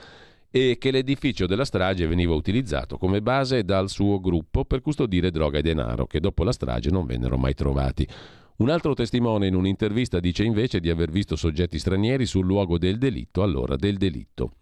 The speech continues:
Gli altri punti chiave. Si parla del cinquanta per cento di intercettazioni mancanti relative a momenti topici dell'indagine, cosa confermata da un'ispezione del Ministero di Giustizia.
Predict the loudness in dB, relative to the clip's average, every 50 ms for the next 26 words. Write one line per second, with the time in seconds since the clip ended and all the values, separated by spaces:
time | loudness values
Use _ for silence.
0 | -18 -8 -2 0 0 0 0 -2 -4 -4 -2 0 -2 -2 -2 -4 -4 -4 -4 -6
1 | -4 -4 -8 -10 -10 -12 -20 -20 -20 -20 -20 -20 -20 -20 -20 _ _ -8 -4 -4
2 | -2 0 2 0 2 2 0 2 2 2 0 0 -2 0 0 0 0 0 0 -2
3 | 0 -2 -4 -2 0 -2 -2 0 0 0 0 0 -2 -2 0 0 2 0 0 0
4 | 0 -2 -2 0 0 -2 -2 0 -2 -4 -2 0 2 2 2 4 2 2 2 4
5 | 4 4 4 2 2 -2 -2 -2 -2 0 2 2 0 0 -2 -2 0 -2 -2 -2
6 | _ -2 0 0 2 2 0 0 0 0 0 2 2 2 2 2 2 2 2 2
7 | 2 0 -2 0 -2 -2 -2 0 0 0 0 0 0 -2 -4 -2 -2 -2 -2 -2
8 | -4 _ -12 -4 -2 -2 0 0 0 0 0 0 0 0 0 -2 -2 0 -2 -2
9 | 0 0 0 0 0 0 -2 -2 -2 -2 -4 -2 -2 -4 -2 -2 0 0 0 0
10 | 0 -2 -2 -2 -4 -6 -4 -8 -6 -4 -2 -2 -2 -2 0 0 0 0 0 -2
11 | -2 -2 0 0 0 0 0 0 0 -2 0 0 -2 -2 0 0 -2 -2